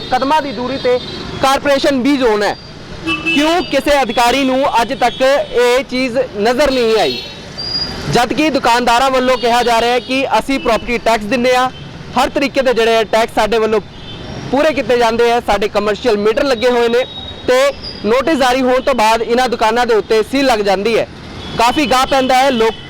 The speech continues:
ਜਿਹੜੇ ਇਕੱਠੇ ਹੁੰਦੇ ਨੇ, ਸ਼ੋਰ ਸ਼ਰਾਬਾ ਮਚਦਾ ਹੈ। ਉਸ ਤੋਂ ਬਾਅਦ ਡਿਪਟੀ ਮੇਅਰ ਤੇ ਦੁਕਾਨਦਾਰਾਂ ਵੱਲੋਂ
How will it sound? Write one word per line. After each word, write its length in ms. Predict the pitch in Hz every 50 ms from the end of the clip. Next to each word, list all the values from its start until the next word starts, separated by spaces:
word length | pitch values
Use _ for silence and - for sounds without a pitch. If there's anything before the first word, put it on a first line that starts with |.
| - -
ਜਿਹੜੇ 140 | - 202 214
ਇਕੱਠੇ 360 | 202 - 214 - - 277 277
ਹੁੰਦੇ 260 | 262 262 254 247 262 254
ਨੇ, 200 | 254 269 262 - - - - - - - - - -
ਸ਼ੋਰ 180 | 247 247 262
ਸ਼ਰਾਬਾ 420 | 233 - 233 233 214 196 254 262 262 247 -
ਮਚਦਾ 400 | 214 226 233 233 - 233 220 247 240
ਹੈ। 200 | 233 254 254 - - 214
ਉਸ 120 | 226 233
ਤੋਂ 180 | - 311 302 262
ਬਾਅਦ 340 | 262 233 240 247 240 254 - - - 208 202 190
ਡਿਪਟੀ 300 | 202 247 - - 311 294
ਮੇਅਰ 320 | 269 254 247 247 254 262
ਤੇ 340 | 247 - 240 240 247 247 240 - - - - - - 151
ਦੁਕਾਨਦਾਰਾਂ 540 | 185 170 226 240 269 269 262 254 247 247 247
ਵੱਲੋਂ 380 | 233 220 214 220 233 240 247